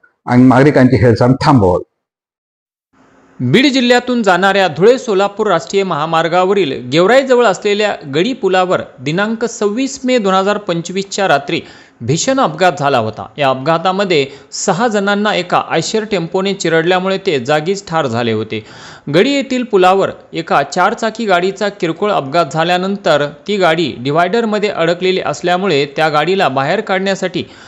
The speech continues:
Speaker 2: गाडीतील सर्वजण बाहेर उतरले असता, याच दरम्यान महामार्गावरून जाणाऱ्या भरधाव आयशर टेम्पोने या सहा जणांना देखील जोरदार धडक देत त्यांना चिरडून टाकले. त्यामुळे हे सहा जण देखील जागीच ठार झाले होते.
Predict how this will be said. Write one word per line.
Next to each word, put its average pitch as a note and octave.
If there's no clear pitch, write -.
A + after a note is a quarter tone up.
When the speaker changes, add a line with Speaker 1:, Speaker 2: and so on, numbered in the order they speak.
Speaker 2:
गाडीतील A3+
सर्वजण G#3
बाहेर F3
उतरले F#3+
असता, C#3+
याच E3
दरम्यान F3
महामार्गावरून G3
जाणाऱ्या E3
भरधाव C#3+
आयशर F3
टेम्पोने F3
या D#3
सहा E3
जणांना F#3
देखील E3+
जोरदार G3+
धडक G#3
देत F#3+
त्यांना F#3+
चिरडून F3
टाकले. C3
त्यामुळे D#3
हे C#3+
सहा D3
जण G3
देखील F#3+
जागीच E3+
ठार F#3+
झाले C#3+
होते. A2+